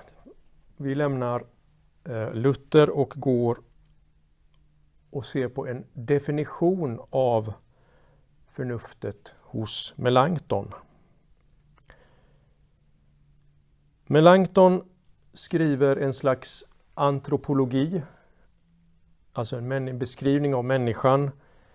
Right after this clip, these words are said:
femtonhundrafemtiotre. Den heter Liber de Anima. Och här beskriver, <clears throat> eh, Melanchthon förnuftet. Och det mynnar ut i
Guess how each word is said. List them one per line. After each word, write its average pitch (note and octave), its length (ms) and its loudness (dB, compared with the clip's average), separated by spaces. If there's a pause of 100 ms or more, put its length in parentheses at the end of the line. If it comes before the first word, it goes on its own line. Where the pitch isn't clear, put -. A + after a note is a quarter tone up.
(400)
femtonhundrafemtiotre. B2+ 1700 0
Den A2+ 140 -8
heter A#2+ 260 -4
Liber C3+ 680 0 (100)
de A#2+ 300 -8
Anima. A#2+ 560 -2 (1600)
Och C#3+ 140 4
här F#3+ 200 10
beskriver, D#3 760 6 (240)
<clears throat> - 1200 4
eh, A#2 300 -4
Melanchthon B2 760 -4 (100)
förnuftet. - 880 -8 (2750)
Och D3+ 80 -2
det D#3+ 120 8
mynnar G3 360 6
ut F#3 380 0
i C#3 300 0